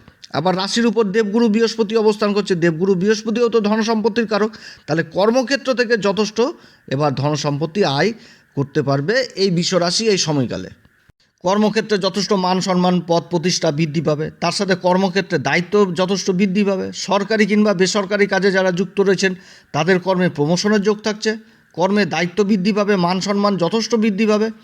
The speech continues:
এবং বর্তমানে শনি তো মার্গী অবস্থায় রয়েছে,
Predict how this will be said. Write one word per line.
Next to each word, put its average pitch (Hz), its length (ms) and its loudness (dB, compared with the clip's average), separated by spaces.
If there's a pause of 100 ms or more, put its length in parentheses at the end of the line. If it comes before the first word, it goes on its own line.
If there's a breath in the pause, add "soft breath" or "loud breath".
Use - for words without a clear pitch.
(300 loud breath)
এবং 247 480 2 (1120)
বর্তমানে 220 560 0
শনি 233 220 2
তো 233 120 0
মার্গী 247 320 -2
অবস্থায় 254 380 0
রয়েছে, 131 340 2